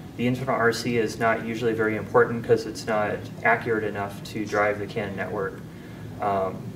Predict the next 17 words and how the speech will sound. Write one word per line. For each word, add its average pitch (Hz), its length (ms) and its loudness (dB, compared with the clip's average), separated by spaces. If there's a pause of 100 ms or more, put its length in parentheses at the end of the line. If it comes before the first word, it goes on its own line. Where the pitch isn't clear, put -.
(160)
depending 139 400 4
on 113 100 4
the 104 60 -2
speed 113 320 -4
you're 107 100 -4
going. 95 320 -4 (160)
But 107 200 4
in 120 100 0
this 127 160 2
case, 110 300 2
it's 107 160 -8
ten 117 220 0
percent, 104 440 -4
so - 80 -6
it's - 140 -6
definitely 101 480 -4
not 95 240 -4